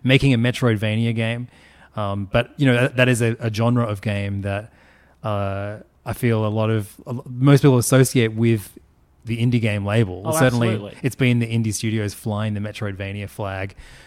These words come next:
Speaker 1: for the last seven-ish <laughs>
Speaker 2: Yeah.
Speaker 1: years. Um,
Speaker 2: And before. Um,
Speaker 1: but we got, you know, Metroid Dread, I guess, is the last big high-profile triple A indie game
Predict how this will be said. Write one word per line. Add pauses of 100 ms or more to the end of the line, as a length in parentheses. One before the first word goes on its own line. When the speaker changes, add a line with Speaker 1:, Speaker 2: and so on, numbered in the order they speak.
Speaker 1:
for
the
last (840)
seven-ish
<laughs>
Speaker 2:
Yeah. (300)
Speaker 1:
years. (240)
Um,
Speaker 2:
And
before. (180)
Um,
Speaker 1:
but
we
got,
you
know,
Metroid
Dread,
I
guess,
is
the
last
big
high-profile
triple
A
indie
game